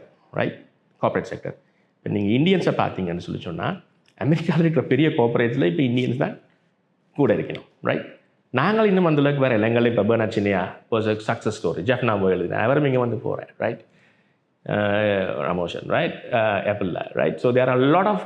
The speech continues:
corporate success stories எங்களுக்குள்ள இருக்குது. ரைட்? அதுகளைத்தான் நாங்க இந்த பிள்ளைகளை கொடுக்க விரும்புறோம். இந்த யாழ்ப்பாணத்துல இருந்து இந்த தூசுல சைக்கிள் ஓடி, சரியோ, இங்கிலீஷும் சரியா கதைக்க தெரியாமல் கொழும்புக்கு போய்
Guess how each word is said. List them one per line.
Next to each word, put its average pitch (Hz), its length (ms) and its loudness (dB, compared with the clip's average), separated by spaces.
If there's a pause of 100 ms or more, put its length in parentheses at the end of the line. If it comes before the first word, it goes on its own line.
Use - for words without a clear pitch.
(120)
corporate 156 440 2
success 117 380 -2
stories 147 240 0
எங்களுக்குள்ள 120 440 2
இருக்குது. - 280 -10 (300)
ரைட்? - 220 -4 (420)
அதுகளைத்தான் 185 560 2
நாங்க 139 320 0
இந்த 131 160 0
பிள்ளைகளை 110 400 0
கொடுக்க 92 220 -4
விரும்புறோம். - 400 -14 (500)
இந்த 185 440 2
யாழ்ப்பாணத்துல 127 680 2
இருந்து 98 800 -2 (340)
இந்த 131 600 2
தூசுல 120 800 2
சைக்கிள் 98 480 -2
ஓடி, 82 560 -4 (440)
சரியோ, 104 360 0 (420)
இங்கிலீஷும் 147 500 2
சரியா 123 300 2
கதைக்க 104 300 0
தெரியாமல் - 680 -4 (180)
கொழும்புக்கு 127 400 2
போய் 95 640 -2